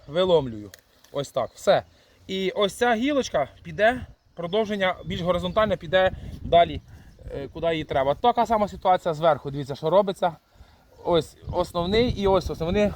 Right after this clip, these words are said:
вони одинакові. Я залишаю цей, а цей я просто приш-, приломлюю, прищіплюю ножничками. Раз, о, кажу, ножничками, ногтиками, все. Все, залишив цей зараз стартане, ці стануть в рості, притухнуть, наб'ються урожаєм на майбутній рік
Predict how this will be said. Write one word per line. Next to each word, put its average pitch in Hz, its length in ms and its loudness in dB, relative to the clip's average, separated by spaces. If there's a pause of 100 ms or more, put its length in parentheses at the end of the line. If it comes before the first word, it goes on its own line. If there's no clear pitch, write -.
вони 185 320 0
одинакові. 180 480 2
Я 233 180 4
залишаю 196 460 0
цей, 262 280 0 (380)
а 170 120 2
цей 240 180 2
я 202 80 4
просто 190 460 0 (300)
приш-, 170 260 -8
приломлюю, 147 600 -2
прищіплюю 175 480 -8
ножничками. 139 420 -4
Раз, 240 260 0 (380)
о, - 80 -12
кажу, 180 200 4
ножничками, 147 500 0
ногтиками, 120 440 -4
все. 156 320 0 (460)
Все, 190 360 0
залишив 226 420 -2
цей 233 160 0
зараз 214 240 -2
стартане, 285 540 -2 (300)
ці 254 180 -2
стануть 220 360 0
в 233 80 -8
рості, 294 320 0
притухнуть, 247 580 -8
наб'ються 247 360 -2
урожаєм 240 400 4
на 233 80 0
майбутній 247 440 -2
рік 339 180 0